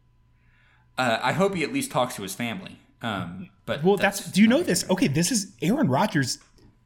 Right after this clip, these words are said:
Speaker 2: believes he has an a-, he has an alien encounter. Like, legitimately, in good faith, is like,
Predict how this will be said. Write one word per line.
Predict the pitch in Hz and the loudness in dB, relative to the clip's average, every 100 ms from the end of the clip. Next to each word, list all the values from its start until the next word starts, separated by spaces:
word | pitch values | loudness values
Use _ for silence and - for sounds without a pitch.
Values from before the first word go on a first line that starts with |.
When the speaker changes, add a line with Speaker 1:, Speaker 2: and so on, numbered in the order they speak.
| _ _ - | _ _ -4
Speaker 2:
believes | 151 151 202 202 | -2 2 2 2
he | 208 | 0
has | 175 180 | 2 2
an | 175 | 2
a-, | 139 165 143 | 2 0 0
he | 165 | 0
has | 160 170 | 2 2
an | 143 | 2
alien | 147 143 120 | 2 2 0
encounter. | 110 - 147 92 - | -2 0 0 0 -2
Like, | 139 151 | -2 0
legitimately, | 147 127 175 202 214 202 - | 0 4 4 4 2 0 2
in | 180 175 | 4 6
good | 156 | 4
faith, | - 135 101 - | 2 2 0 -4
is | 131 | -2
like, | 120 113 - | 0 -2 -4